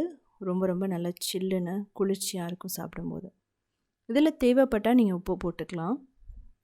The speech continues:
ராகி கஞ்சிக்கு அப்படிங்கும்போது உங்களுக்கு பெருசா உப்பு தேவைப்படாது. நம்ம உப்பு இல்லாம கூட சாப்பிடலாம். இப்ப பாருங்க, இந்த மாதிரி தான் இருக்கணும். இன்னும் கூட உங்களுக்கு தண்ணியா வேணும்னா கூட நீங்க செஞ்சுக்கலாம், ஒண்ணும் பிரச்சனை இல்ல. எக்ஸ்ட்ரா மோர் ஊத்திக்கலாம்,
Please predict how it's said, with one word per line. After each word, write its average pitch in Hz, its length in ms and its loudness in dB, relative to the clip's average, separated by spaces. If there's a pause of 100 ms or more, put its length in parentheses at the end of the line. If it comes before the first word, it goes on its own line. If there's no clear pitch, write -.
(360)
ராகி 254 320 2
கஞ்சிக்கு 226 460 4
அப்படிங்கும்போது 190 460 2
உங்களுக்கு 190 360 2
பெருசா 196 340 2
உப்பு 196 380 2
தேவைப்படாது. 180 500 0
நம்ம 196 240 2
உப்பு 185 240 -2
இல்லாம 185 260 0
கூட 180 200 -4
சாப்பிடலாம். 156 560 -6 (1160)
இப்ப 196 160 -4
பாருங்க, 185 340 -4 (260)
இந்த 233 280 6
மாதிரி 180 320 2
தான் 175 180 -2
இருக்கணும். 160 400 -4 (1800)
இன்னும் 277 260 4
கூட 247 180 4
உங்களுக்கு 220 320 6 (100)
தண்ணியா 208 380 4
வேணும்னா 185 380 0
கூட 190 220 -2
நீங்க 262 220 4
செஞ்சுக்கலாம், 175 520 -4
ஒண்ணும் 175 180 -2
பிரச்சனை 165 400 -4
இல்ல. 170 140 -4
எக்ஸ்ட்ரா 190 300 -2
மோர் 175 320 -2
ஊத்திக்கலாம், 180 500 -6